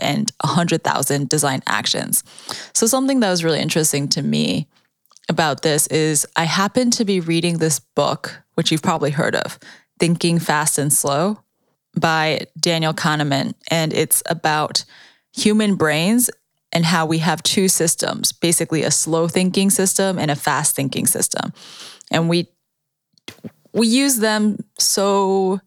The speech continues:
intuitively that we don't really think about our brains shifting between those two modes. But it explains a lot of things like biases,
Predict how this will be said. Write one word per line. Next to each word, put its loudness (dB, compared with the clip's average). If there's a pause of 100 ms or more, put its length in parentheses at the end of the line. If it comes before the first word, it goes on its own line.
(220)
intuitively 2
that 0
we 0
don't 0
really 2
think -2
about 0
our -2
brains -2
shifting -2
between -2
those 0
two 0
modes. 0 (540)
But 0
it 0
explains 0
a -2
lot 0
of -8
things 0
like -2
biases, 0